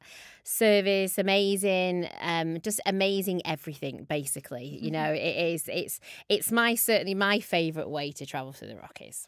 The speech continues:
Speaker 2: Well, if Paula says it's her favourite way, then
Speaker 1: Mm-hmm.
Speaker 2: it's our favourite way. And also our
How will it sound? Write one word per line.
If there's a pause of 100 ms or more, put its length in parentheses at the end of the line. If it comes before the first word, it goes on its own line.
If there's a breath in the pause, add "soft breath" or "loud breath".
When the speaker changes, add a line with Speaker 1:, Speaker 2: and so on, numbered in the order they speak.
(140)
Speaker 2:
Well,
if
Paula
says
it's
her
favourite
way,
then
Speaker 1:
Mm-hmm.
Speaker 2:
it's
our
favourite
way.
And
also
our